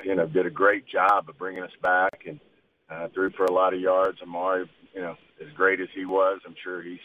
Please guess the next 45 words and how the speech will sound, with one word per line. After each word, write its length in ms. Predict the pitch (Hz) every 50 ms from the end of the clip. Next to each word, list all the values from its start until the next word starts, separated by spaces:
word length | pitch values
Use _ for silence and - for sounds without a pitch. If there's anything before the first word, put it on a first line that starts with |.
| -
sick 200 | - 95 92 -
about 280 | 82 82 - - - -
the, 80 | - - - - - _ _ _ _ _ _ _ _
the 80 | 87 87
pass 400 | - - 98 95 92 95 - - - - 90
that, 220 | 90 90 - -
uh, 200 | 95 90 87 85
he 140 | 85 92 92
didn't 260 | 87 92 90 87 92
reel 260 | 92 92 95 95 92
in. 340 | 95 95 95 95 104 117 123
And 160 | 78 78 73 - _ _ _ _ _ _ _
I 80 | - 87
know 140 | 92 92 90
Dak 400 | 82 92 95 95 98 - _ 98
wants 200 | 95 92 - -
to 60 | -
protect 440 | - - 90 - - 98 95 - _
the 80 | - 85
ball, 340 | 90 92 92 95 98 98 -
but, 160 | 95 85 - - - 92
uh, 120 | 87 82 - _ _ _ _ _ _ _ _ -
you 40 | 127
know, 120 | 113 95
we're, 200 | 90 92 104 104 104 - -
we're 120 | 98 98
very 300 | 85 78 104 104 110 110 - -
fortunate 480 | - 104 101 95 - - 87 82 82
to 100 | - 90
have 300 | 87 90 90 90 82 73
Dak. 320 | - 80 76 76 73 - -
We're 80 | 87
gonna 140 | 95 98 92
win 180 | 87 85 87 82
a 60 | 80
lot 180 | 82 90 92 90
of 80 | -
football 400 | - 98 95 - 90 92 92 90
games 340 | 82 90 90 90 87 85 -
with 140 | 90 85 82
him. 320 | - 95 90 87 90 87 - - - - _ _ _ _ _ -
And 200 | 82 87 87 87
it 120 | 90 90 -
was, 200 | - 87 90 87 - 95
uh, 300 | 92 90 90 90 85